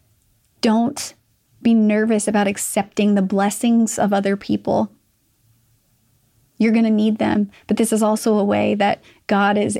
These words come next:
able to bless you for the work that you are doing, that I'm sending you to do." And so Jesus is giving us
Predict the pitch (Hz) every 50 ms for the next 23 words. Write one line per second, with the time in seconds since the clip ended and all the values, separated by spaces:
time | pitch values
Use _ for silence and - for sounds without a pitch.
0 | - - 202 208 202 208 202 202 208 - - 208 202 196 196 196 202 196 - -
1 | - - - 208 202 208 208 214 - - - - 214 208 214 202 196 - 202 202
2 | 202 196 190 196 196 196 190 - - 196 - - 202 208 208 208 196 190 190 190
3 | 202 208 214 190 190 190 190 190 180 - 202 196 208 214 202 - - 214 208 202
4 | 202 202 208 196 - 196 - - 202 190 202 - - - - _ _ _ _ _
5 | _ _ _ _ _ _ _ _ _ _ _ _ _ _ _ _ _ _ _ _
6 | - - 220 - - 240 240 240 - - - - - - 277 294 320 330 294 -
7 | 285 254 240 233 226 202 196 233 233 233 254 240 233 214 190 180 202 - - -
8 | - -